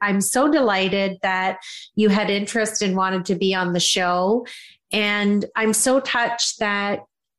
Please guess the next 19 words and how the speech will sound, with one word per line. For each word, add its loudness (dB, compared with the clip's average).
as 0
a 2
therapist 0
in -2
private -2
practice, -2
that 0
you've 0
really 2
shared 0
your 0
authenticity -2
and -2
your 0
vulnerability -2
and 0
your 0
heart -4
today. -2